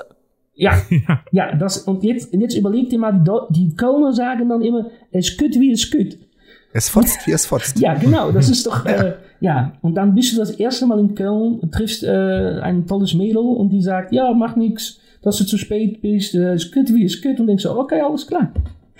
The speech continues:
Speaker 1: Wo gaan,
Speaker 2: Ja.
Speaker 1: wo gaan we heen straks?“
Speaker 3: Ja, und wie zum Teufel hat sich dann etabliert, dass es ein Schimpfwort wird, wenn's eigentlich eine Tasche ist?
Speaker 1: Ja.
Speaker 2: Das erfahren wir auf, äh, die Geschichte der Schimpfwörter auf Netflix mit, ähm, Nicolas Cage.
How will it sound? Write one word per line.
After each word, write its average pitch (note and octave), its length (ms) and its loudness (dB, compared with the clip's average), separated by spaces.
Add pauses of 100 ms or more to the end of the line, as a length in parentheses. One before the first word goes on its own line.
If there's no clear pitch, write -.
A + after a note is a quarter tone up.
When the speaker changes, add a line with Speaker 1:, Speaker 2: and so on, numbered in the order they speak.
(500)
Speaker 1:
Wo F3+ 180 2
gaan, - 220 6
Speaker 2:
Ja. - 60 -4
Speaker 1:
wo F#3+ 60 0
gaan A3 240 -2
we G#3+ 60 0
heen C#4+ 320 0
straks?“ - 560 -8
Speaker 3:
Ja, - 160 -4
und - 340 -4
wie A2 80 -2
zum - 220 2
Teufel G#2+ 340 0
hat G#2+ 140 -2
sich B2+ 100 -4
dann G#2 140 0
etabliert, F2+ 500 -2
dass F#2 100 0
es F#2 200 0
ein F#2+ 60 -2
Schimpfwort - 540 -2
wird, - 140 -4
wenn's G2+ 200 -2
eigentlich F#2 280 -2
eine E2+ 140 -2
Tasche - 300 -2
ist? - 260 -8 (480)
Speaker 1:
Ja. D3+ 300 0
Speaker 2:
Das D#3 300 -2
erfahren D#3 540 2
wir D3 240 4
auf, C3 400 4
äh, C3 480 4
die B2 100 4
Geschichte C#3+ 380 2
der C3+ 60 4
Schimpfwörter D3 540 2
auf A#2+ 140 0
Netflix - 680 -2
mit, A2+ 440 0
ähm, A2+ 420 4
Nicolas B2 400 2
Cage. - 540 -6